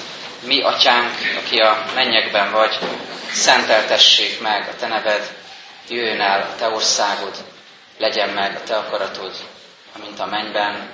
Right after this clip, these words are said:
úgy a földön is. Mindennapi kenyerünket add meg nékünk ma, és bocsáss meg a mi vétkeinket,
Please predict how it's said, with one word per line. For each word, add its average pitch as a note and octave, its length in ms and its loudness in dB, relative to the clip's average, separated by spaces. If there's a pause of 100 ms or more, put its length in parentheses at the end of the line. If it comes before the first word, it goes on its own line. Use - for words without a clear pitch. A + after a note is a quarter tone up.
(100)
úgy - 80 -10
a G#2 40 -6
földön F#2+ 460 -8
is. - 320 4 (800)
Mindennapi A#2 560 4
kenyerünket A2+ 800 0 (200)
add G#2 140 -10
meg G2+ 160 -6
nékünk F#2+ 480 -8
ma, F#2+ 160 -10 (760)
és A#2 140 -8
bocsáss A#2 440 2
meg A2+ 100 -6
a G#2 60 -6
mi G2 100 -8
vétkeinket, G#2 880 -4